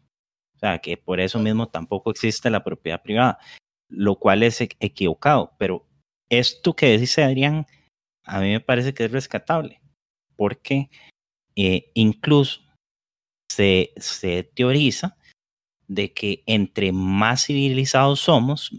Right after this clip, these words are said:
menos dependemos del Estado, porque la tecnología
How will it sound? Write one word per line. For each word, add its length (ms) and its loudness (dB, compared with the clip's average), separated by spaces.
menos 500 2
dependemos 540 -6
del 160 -12
Estado, 420 -8
porque 260 -6
la 160 0
tecnología 960 2